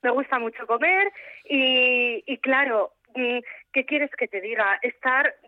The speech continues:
por los lagos de Covadonga y de repente encontrarte una casita y que te pongan una fabada, es que es gloria bendita. Mm, o irte, yo por ejemplo la última vez, eh,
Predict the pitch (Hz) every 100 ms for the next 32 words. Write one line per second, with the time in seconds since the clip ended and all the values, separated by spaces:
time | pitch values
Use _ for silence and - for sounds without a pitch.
0 | _ - 277 254 240 240 262 269 269 247
1 | 240 240 240 247 240 254 247 233 240 240
2 | 262 254 247 247 247 254 240 233 226 -
3 | 226 220 - 240 240 214 233 254 262 254
4 | 240 226 233 240 254 - - - _ _
5 | - 247 277 262 254 233 180 160 160 202
6 | 165 160 - 262 254 226 220 226 220 233
7 | 233 226 226 226 233 262 247 277 254 247
8 | 262 277 277 247 240 240 262 247 254 302
9 | - - - - 214 208 196